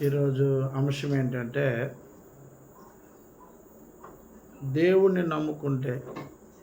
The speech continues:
మందులు వాడొచ్చా, వాడకూడదా?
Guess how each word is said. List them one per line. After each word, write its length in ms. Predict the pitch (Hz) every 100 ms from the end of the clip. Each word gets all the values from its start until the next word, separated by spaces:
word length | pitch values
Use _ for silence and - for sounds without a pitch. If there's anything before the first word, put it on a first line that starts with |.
| - - - - - - - - - - 135
మందులు 760 | 139 147 151 151 147 127 131 131 - -
వాడొచ్చా, 640 | 131 135 135 135 - 185
వాడకూడదా? 600 | 175 120 110 113 101 98